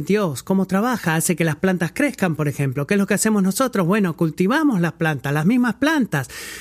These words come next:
Dios hace que crezcan, pero nosotros las plantamos para proveer las necesidades materiales y los placeres para nosotros. Pan y vino.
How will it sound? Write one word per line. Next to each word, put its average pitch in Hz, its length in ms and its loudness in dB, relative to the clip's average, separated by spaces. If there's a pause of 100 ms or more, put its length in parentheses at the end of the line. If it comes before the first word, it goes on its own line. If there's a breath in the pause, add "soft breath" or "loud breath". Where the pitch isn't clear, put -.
(160 loud breath)
Dios 226 220 2
hace 226 240 2
que 220 160 0
crezcan, 269 340 0
pero 202 140 2
nosotros 220 360 2
las 202 160 2 (460 loud breath)
plantamos 226 720 0
para 190 180 2
proveer 214 300 2
las 214 160 2
necesidades 196 560 0
materiales 202 640 0
y - 20 0
los 180 120 0
placeres 214 420 -2
para 196 180 2
nosotros. 196 720 -2 (380 loud breath)
Pan 233 400 2
y 214 100 4
vino. 156 580 0